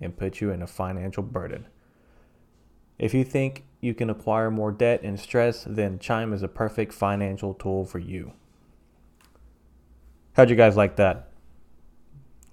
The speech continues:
<clears throat> I can't wait till I have a, uh, a real sponsor. Obviously, that was a joke, so Chime, please don't sue me.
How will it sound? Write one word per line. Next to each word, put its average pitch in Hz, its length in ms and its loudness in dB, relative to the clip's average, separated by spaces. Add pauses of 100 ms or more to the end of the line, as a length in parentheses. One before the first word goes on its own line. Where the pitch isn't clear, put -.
(1500)
<clears throat> - 0 -
I 143 460 6
can't 127 200 8
wait 123 180 8
till 120 120 6
I 110 100 8
have 107 220 6
a, 107 220 4
uh, 104 440 6 (220)
a 107 100 0
real 113 300 4
sponsor. 120 640 2 (240)
Obviously, 135 520 10
that 123 140 10
was 123 160 10
a 113 60 2
joke, 120 440 6 (300)
so 101 220 -2
Chime, 110 500 0
please 110 180 0
don't 104 180 0
sue 110 180 -2
me. 110 200 -4